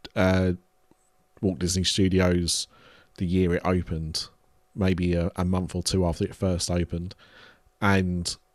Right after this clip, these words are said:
at that time, Rock and Roller Coaster probably had forty minute to hour long waits. I never did it that trip. Um,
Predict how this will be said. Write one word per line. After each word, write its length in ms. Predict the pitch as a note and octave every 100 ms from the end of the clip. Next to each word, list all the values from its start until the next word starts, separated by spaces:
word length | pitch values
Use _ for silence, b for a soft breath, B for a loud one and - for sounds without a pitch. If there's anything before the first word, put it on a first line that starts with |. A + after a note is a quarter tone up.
| -
at 160 | F#2+
that 240 | - G#2+ -
time, 320 | G2 F2+ F2+
Rock 200 | F#2+ -
and 100 | F#2
Roller 260 | F#2+ F#2 E2+
Coaster 400 | E2+ E2+ - F2+
probably 420 | - F#2 F2 F#2
had 380 | F2 F2 F2 - - b b b b b _
forty 760 | - - G#2 F#2+ - G#2 G2+ G#2 _ _ _ _ _
minute 400 | A2+ G#2+ G#2 G#2
to 200 | - G2
hour 200 | G2+ G2+
long 260 | G2 G2+ G2+
waits. 600 | G#2 A#2+ - - - - _ _ _ _ -
I 120 | A2
never 180 | G#2 F#2
did 140 | F2+
it 80 | F#2
that 160 | D2+
trip. 360 | - D2+ - - - _ _ _ _ -
Um, 540 | E2+ E2+ E3 D#2 D#2